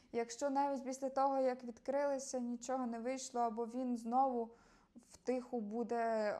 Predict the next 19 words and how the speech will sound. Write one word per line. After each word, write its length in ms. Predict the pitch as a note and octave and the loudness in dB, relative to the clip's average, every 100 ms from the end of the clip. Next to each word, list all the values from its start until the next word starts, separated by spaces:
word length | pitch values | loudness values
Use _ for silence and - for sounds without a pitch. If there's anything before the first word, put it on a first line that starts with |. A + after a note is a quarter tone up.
| - | -6
отак 380 | A3 A3+ A3+ A3+ | -8 -2 -2 -2
от 140 | A3+ | -8
себе 200 | - A3 | -8 -8
поводити, 600 | A3 A3+ A#3+ D4 A#3+ A#3 A3 | -8 -6 -4 -4 -6 -10 -14
то 220 | G#3+ G#3+ | -10 -8
який 300 | G#3+ A3 C4+ | -8 -10 -12
сенс? 500 | C4 A3 F#3+ F#3+ - _ _ _ _ _ _ _ _ _ | -12 -12 -14 -16 -20 _ _ _ _ _ _ _ _ _
Це 420 | - - B3 B3 A#3 | -20 -12 -6 -2 -2
людина, 380 | A3 A#3 C4 | -2 -2 -2
яка, 300 | A#3+ A3 A3+ | -2 -4 -6
мабуть, 460 | A3 A3 G#3+ G#3+ G#3+ | -4 -4 -4 -8 -10
отримує 420 | - A#3 A3 A3 | -10 -6 -4 -6
задоволення 680 | A3 A3 A3 A3+ G3 F#3+ F#3+ | -6 -8 -4 -4 -4 -6 -10
від 180 | G3 - | -14 -4
того, 300 | A3 B3 A3+ | 0 0 -2
що 800 | G#3+ - - G3+ G3 G3 G3 G3 - _ _ _ _ _ | -6 -12 -8 -4 -4 -2 -4 -6 -12 _ _ _ _ _
робить 440 | G#3 G#3+ G#3 G3 | 0 0 0 -4
такі 300 | G3 G#3 G#3+ | -6 -8 -4
речі, 680 | G#3 A#3 C4 - G#3+ G3+ G3 | 0 0 -2 -6 -8 -6 -8